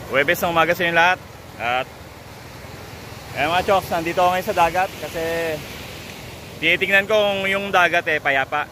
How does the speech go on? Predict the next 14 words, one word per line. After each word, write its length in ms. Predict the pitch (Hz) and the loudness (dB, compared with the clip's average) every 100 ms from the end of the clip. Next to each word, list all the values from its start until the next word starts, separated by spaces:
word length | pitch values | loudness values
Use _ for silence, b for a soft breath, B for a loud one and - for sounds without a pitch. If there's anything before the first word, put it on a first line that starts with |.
| - | -12
Kasi 240 | - 139 160 | -14 -6 -4
mamayang 400 | 165 170 175 160 | -2 -2 -2 2
gabi, 240 | 147 143 143 - - - - - - - | 2 2 0 -12 -20 -18 -18 -18 -16 -4
lalaot 320 | 127 143 151 | 0 2 2
kami 160 | 170 170 | 2 0
ni 80 | 170 | 0
Kuya 240 | 165 151 | 2 4
Michael. 480 | 147 143 156 156 135 - - | 4 2 2 0 -4 -12 -8
Yan, 240 | 107 117 113 | -4 -4 -4
mangingitang 480 | 123 143 151 156 160 | -2 0 2 0 2
kami 320 | 170 175 151 - - - - - - - 104 | 2 2 0 -8 -16 -16 -18 -18 -18 -14 -8
hanggang 320 | 120 139 147 | -4 -2 4
bukas 320 | 151 156 160 | 6 6 2
ng 480 | 165 160 160 160 156 | 2 4 4 0 -6